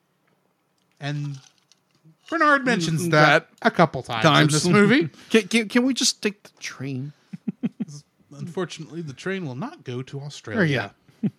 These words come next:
Speaker 2: <laughs>
Speaker 1: But that's not this movie.
Speaker 2: Right.
Speaker 1: Ava Gabor was the voice of Miss Bianca, and she is probably most well known for playing Lisa Douglas on the television series Green Acres.
Speaker 2: Mm-hmm.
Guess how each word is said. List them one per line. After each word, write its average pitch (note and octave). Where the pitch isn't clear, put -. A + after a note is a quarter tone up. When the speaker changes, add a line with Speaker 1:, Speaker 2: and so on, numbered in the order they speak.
Speaker 2:
<laughs> -
Speaker 1:
But A#2
that's A2
not C#3+
this C3
movie. A2
Speaker 2:
Right. E3
Speaker 1:
Ava D#4+
Gabor D#4
was D#3+
the F#3
voice G3+
of G#3+
Miss A3
Bianca, C4
and D#3+
she A3+
is A3
probably A3
most G#3
well G#3+
known B3
for A#3
playing A3+
Lisa A3
Douglas F3+
on E3
the D#3
television F3+
series E3+
Green C#3
Acres. E3
Speaker 2:
Mm-hmm. A#2